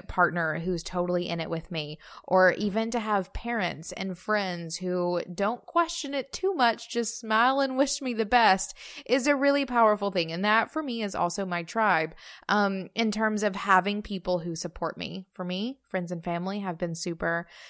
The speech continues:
super impactful, but also this larger tribe of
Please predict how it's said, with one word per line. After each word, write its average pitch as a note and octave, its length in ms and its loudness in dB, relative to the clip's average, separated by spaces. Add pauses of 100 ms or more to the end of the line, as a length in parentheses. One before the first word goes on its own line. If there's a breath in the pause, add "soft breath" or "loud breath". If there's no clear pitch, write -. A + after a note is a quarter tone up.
(120 loud breath)
super A#3 340 2
impactful, G3+ 720 2
but F#3+ 100 2
also A3 460 2
this D4 280 -4
larger F3 1040 2 (220)
tribe G#3+ 640 4
of F3+ 240 0